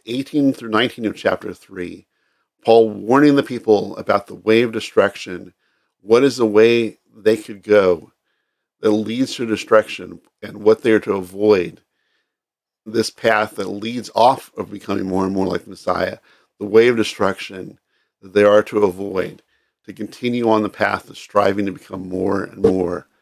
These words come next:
and more in the Messiah. So we'll be looking at,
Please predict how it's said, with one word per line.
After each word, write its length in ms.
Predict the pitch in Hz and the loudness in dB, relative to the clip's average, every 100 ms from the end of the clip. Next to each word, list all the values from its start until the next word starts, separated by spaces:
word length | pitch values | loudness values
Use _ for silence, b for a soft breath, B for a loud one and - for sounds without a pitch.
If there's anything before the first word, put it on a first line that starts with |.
| _ _ _ _ | _ _ _ _
and 140 | 104 98 | -14 -8
more 560 | 98 98 95 82 87 _ _ _ | 0 4 4 2 -2 _ _ _
in 140 | 110 | -14
the 60 | 98 | -10
Messiah. 600 | 92 92 90 - - - - _ _ _ _ | -12 -8 -4 -4 -6 -12 -20 _ _ _ _
So 140 | 104 | -6
we'll 60 | 101 | 0
be 40 | |
looking 240 | 117 120 | 0 2
at, 280 | 127 123 - | 0 -2 -4